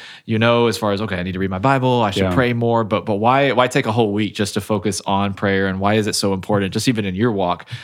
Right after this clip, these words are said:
Speaker 1: just to ma-, make sure that you understand kind of what it looks like?
Speaker 2: Yeah, right. I, I, I personally, <laughs> when tension happens, I start pointing fingers. So I either point the finger at myself or, or I'll point the finger at somebody else,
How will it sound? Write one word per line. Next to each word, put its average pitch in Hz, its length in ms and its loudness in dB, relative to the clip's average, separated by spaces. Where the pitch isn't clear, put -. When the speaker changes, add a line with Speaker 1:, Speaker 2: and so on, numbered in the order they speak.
Speaker 1:
just - 220 -6
to 104 80 -2
ma-, 98 260 -2
make 98 180 -2
sure 101 220 -2
that 95 100 -2
you 104 240 0
understand 92 540 -4
kind 92 160 -4
of 85 40 -4
what 87 140 -4
it 67 40 -4
looks 85 260 -8
like? 76 240 -10
Speaker 2:
Yeah, 90 380 -2
right. 90 400 0
I, 113 120 0
I, 113 440 -2
I 127 40 0
personally, 139 800 2
<laughs> 127 180 -4
when 110 200 0
tension 123 400 0
happens, 135 560 0
I 107 100 2
start 107 300 -2
pointing 98 260 -2
fingers. 85 440 -6
So - 200 -2
I 95 60 0
either 98 160 -2
point 101 220 -4
the - 80 -16
finger 101 220 -2
at 92 80 -4
myself 107 520 -2
or, 95 240 -4
or 95 240 0
I'll 90 100 0
point - 460 -8
the 98 80 -6
finger 92 260 -4
at 87 100 -8
somebody 90 300 -4
else, 85 300 -4